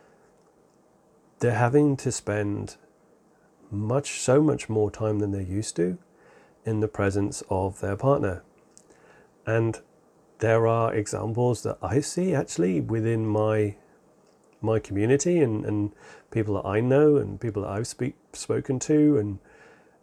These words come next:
and online friends and friends generally that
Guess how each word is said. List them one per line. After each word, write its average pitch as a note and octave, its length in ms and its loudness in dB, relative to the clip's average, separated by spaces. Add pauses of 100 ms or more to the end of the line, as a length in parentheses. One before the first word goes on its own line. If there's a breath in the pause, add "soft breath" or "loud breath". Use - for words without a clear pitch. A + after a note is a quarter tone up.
and G2+ 140 -2
online G#2+ 400 2
friends A2+ 520 -2
and G#2 160 -2
friends A2 360 -2
generally A2 640 0
that G#2+ 180 -4